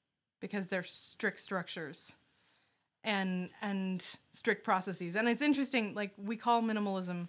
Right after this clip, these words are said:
process music, but I also think of serialism as a process, and, and even some looser strictures of total, than total serialism. I get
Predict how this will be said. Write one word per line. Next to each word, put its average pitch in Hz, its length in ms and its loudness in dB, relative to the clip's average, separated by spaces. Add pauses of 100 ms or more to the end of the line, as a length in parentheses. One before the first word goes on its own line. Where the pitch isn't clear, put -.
(160)
process 214 360 2
music, 254 420 0 (920)
but 214 300 2
I 226 180 4
also 247 320 4
think 185 220 -4
of 175 60 -6
serialism 180 600 0
as 170 140 -6
a 180 60 -4
process, - 680 -2 (260)
and, 180 400 -4 (400)
and 180 520 -4 (120)
even 214 300 0
some 190 380 2
looser 196 260 -2
strictures 180 420 -4
of 165 120 -8
total, 214 280 0 (140)
than 185 300 -4
total 240 280 -4
serialism. 165 640 -4 (720)
I 190 140 -2
get 180 300 -4